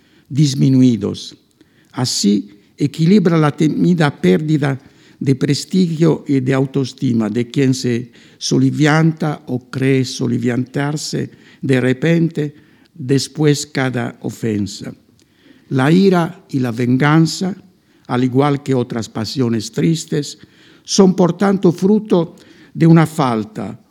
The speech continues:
o una insuficiencia de reconocimiento de nuestras propias necesidades, derechos,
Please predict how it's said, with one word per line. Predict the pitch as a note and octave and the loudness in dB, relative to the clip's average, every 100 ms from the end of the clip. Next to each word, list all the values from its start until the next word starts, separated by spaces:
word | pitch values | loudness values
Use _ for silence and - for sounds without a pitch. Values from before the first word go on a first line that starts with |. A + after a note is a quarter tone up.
| _ | _
o | D3+ | 2
una | D#3+ D#3+ D3+ | 4 6 6
insuficiencia | C#3+ D#3 C#3+ C3+ - E3+ D3 B2+ A#2+ | 4 0 -2 -4 0 2 2 0 -4
de | A2+ A#2 | -4 -4
reconocimiento | A#2+ A#2+ B2+ A#2 A#2+ A#2 C3 A#2+ G#2 G#2+ G2 | -4 -2 -2 -2 0 2 4 2 -2 -4 -4
de | G#2+ | -2
nuestras | G#2+ A2 A#2+ G#2+ - | -2 -2 -6 -10 -8
propias | C3+ B2+ B2+ G#2+ - - - - | -6 -4 -6 -10 -12 -20 -14 -4
necesidades, | C3 C3+ B2 C3+ B2+ C#3 B2 G#2+ - A#2 | -2 -2 -2 -2 -2 -2 -2 -4 -8 -8
derechos, | A#2 A#2 D3+ B2+ - A2 - | -4 0 0 -2 -6 -8 -8